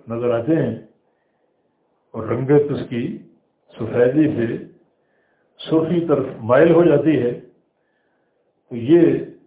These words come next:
زمین کی ایک حالت اور کیفیت نبی علیہ السلام نے بیان کی۔ سہل بن سعد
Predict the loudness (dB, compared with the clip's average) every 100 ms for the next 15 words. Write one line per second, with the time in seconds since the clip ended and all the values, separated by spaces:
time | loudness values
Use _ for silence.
0 | _ _ -10 -6 -4 -4 -6 -8 -8 -8
1 | -10 -10 -8 -6 -6 -8 -8 -8 -6 0
2 | 2 2 -2 -14 _ _ _ _ _ _
3 | _ _ _ -6 -2 0 -2 -4 -6 -8
4 | -4 -2 -2 -2 -2 -4 -8 -18 _ _
5 | _ _ _ _ _ _ _ _ -10 0
6 | 4 4 2 0 -2 0 0